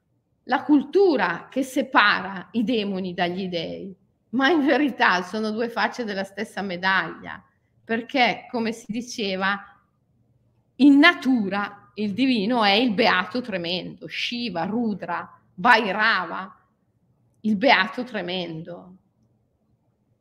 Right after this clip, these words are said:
E ha sempre tante forme, è uno nella molteplicità e la molteplicità nell'uno, in natura. E questa molteplicità è fatta di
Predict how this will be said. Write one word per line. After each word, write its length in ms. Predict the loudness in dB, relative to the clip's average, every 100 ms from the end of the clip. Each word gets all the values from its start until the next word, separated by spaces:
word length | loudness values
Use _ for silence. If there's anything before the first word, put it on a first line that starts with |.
| _ _ _ _ _ -4
E 120 | 4
ha 120 | 4
sempre 640 | 4 -2 -2 -2 -2 -4 -2
tante 580 | 2 4 4 0 -4
forme, 640 | -6 -6 -6 -4 -4 -6 -4
è 240 | -6 -4 2
uno 320 | 4 4 2
nella 280 | -2 0 0
molteplicità 920 | -2 -4 -6 -8 -8 -6 -6 -2 0
e 40 |
la 100 | 0
molteplicità 800 | -2 -4 -8 -10 -10 -18 -6 -4
nell'uno, 680 | -2 -4 -4 -2 -2 -6 -12 _ _
in 200 | 4 4
natura. 680 | 4 -2 -8 -10 -8 -10 -14 _ _ _ _ _ _ _ _ _ _ _ _ -20 -20 _
E 100 | -2
questa 300 | 4 4 4
molteplicità 1500 | 2 2 0 -2 -2 -2 -2 -2 4 4 4 2 -6 -18 _
è 480 | 0 2 2 -4 -14
fatta 520 | _ -4 -2 -4 -8 -8
di 440 | -6 -8 -8 -10